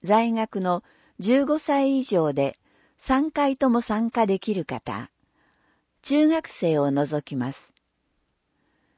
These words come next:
内容はスマートフォンの基本操作、ライン、キャッシュレス決済の使い方などを学びます。定員は十五人、抽選です。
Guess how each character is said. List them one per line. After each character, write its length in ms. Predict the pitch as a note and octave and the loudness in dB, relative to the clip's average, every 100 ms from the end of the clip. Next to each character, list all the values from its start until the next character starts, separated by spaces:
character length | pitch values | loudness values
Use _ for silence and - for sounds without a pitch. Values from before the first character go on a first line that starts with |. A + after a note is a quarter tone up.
| _ _ - _ _ | _ _ -20 _ _
内 360 | A3+ C4 C#4 C4 | 4 6 6 6
容 260 | B3+ A#3 | 6 6
は 240 | A3 G3 - - | 6 4 0 -12
ス 200 | - B3 | 2 4
マ 180 | D4+ | 6
ー 60 | D#4 | 4
ト 140 | E4 | 2
フ 160 | C4+ A3 | 2 2
ォ 20 | |
ン 120 | F3+ | 4
の 140 | E3 D3+ | 2 0
基 160 | - | -2
本 300 | G3 C4 B3+ | 2 4 4
操 280 | - B3 G3 | 2 2 2
作、 320 | - C#3 C3 - _ _ _ _ _ | 0 -2 -4 -6 _ _ _ _ _
ラ 200 | G3+ G#3+ | 6 6
イ 200 | B3+ B3 | 6 4
ン、 220 | G#3+ F#3 - _ _ _ | 2 -2 -10 _ _ _
キ 80 | A3+ | 0
ャ 60 | A3 | 0
ッ 60 | |
シ 180 | - D#4 | 0 4
ュ 20 | |
レ 140 | D4+ D#4+ | 4 4
ス 120 | - | 0
決 220 | D4 D#4 | -2 0
済 300 | - A3 F#3+ | 0 0 2
の 120 | D#3 | -2
使 300 | C#3+ - A3 | -2 -2 0
い 80 | A3+ | 2
方 300 | A3+ A#3 A3+ | 0 2 2
な 160 | A#3 G#3+ | 2 4
ど 240 | D3 C3+ | 4 6
を 40 | |
学 300 | C3+ C3+ C3+ | 4 2 0
び 120 | C3+ B2+ | 0 0
ま 140 | A#2+ | -2
す。 200 | - _ _ _ _ _ _ _ _ _ _ _ | -8 _ _ _ _ _ _ _ _ _ _ _
定 280 | B3+ C#4 C#4+ | 4 6 8
員 280 | C4+ B3+ A#3+ | 6 4 2
は 240 | G#3+ G3 - | 2 0 -2
十 300 | G#3 D4+ A#3+ | -2 2 4
五 180 | D#3+ D3+ | 4 2
人、 320 | D#3+ D3+ A#2 - _ _ _ | 2 -2 -4 -10 _ _ _
抽 260 | - A#3+ A#3 | 0 0 2
選 300 | G#3+ F#3 E3 | -2 -2 -2
で 160 | D3 | -4
す。 160 | D#3 | -6